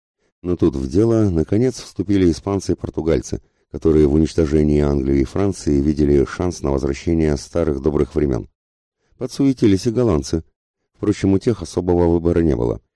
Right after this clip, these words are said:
с легионами-то, стоящими на голландской земле. Упавших гигантов начали рвать даже самые мелкие хищники, и к войне, а точнее добиванию,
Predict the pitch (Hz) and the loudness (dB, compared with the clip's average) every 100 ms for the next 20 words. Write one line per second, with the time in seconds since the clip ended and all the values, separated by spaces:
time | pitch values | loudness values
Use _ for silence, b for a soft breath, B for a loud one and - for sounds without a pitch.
0 | _ - 98 98 107 107 78 71 62 64 | _ -8 -2 0 2 2 2 0 0 -4
1 | - 87 80 62 67 69 67 76 60 - | -2 -2 0 -2 -2 -2 0 -2 -2 -4
2 | 65 76 64 - _ _ _ _ _ _ | -2 -2 -2 -6 _ _ _ _ _ _
3 | _ _ - 98 87 71 78 67 76 107 | _ _ -8 -2 -2 2 0 2 0 0
4 | 101 71 78 82 - 76 71 82 87 - | 0 -2 -2 -4 0 0 2 0 -2 -6
5 | 71 80 76 - 85 80 76 82 78 78 | -4 -2 -2 -2 0 2 2 0 0 -4
6 | 73 98 92 76 71 - 69 62 71 69 | -4 -4 -4 -4 -4 -2 -2 -2 -6 -2
7 | 71 73 92 82 58 58 67 - 67 65 | 0 0 0 0 -2 -4 -8 -4 -4 -2
8 | 67 76 90 82 80 | -2 0 0 2 2